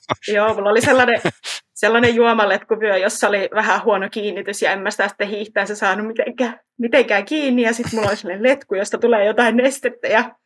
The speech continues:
ei se auttanut kuin housuihin työntää, että, <laughs> tota,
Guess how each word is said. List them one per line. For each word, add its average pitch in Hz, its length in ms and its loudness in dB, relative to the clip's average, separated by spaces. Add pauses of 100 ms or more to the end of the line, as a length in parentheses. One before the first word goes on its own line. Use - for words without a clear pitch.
(220)
ei 190 200 -4
se 214 100 2
auttanut 240 320 2
kuin 233 140 -4
housuihin 254 540 2
työntää, 180 480 -2
että, - 280 -2 (400)
<laughs> - 380 -4
tota, 226 260 -4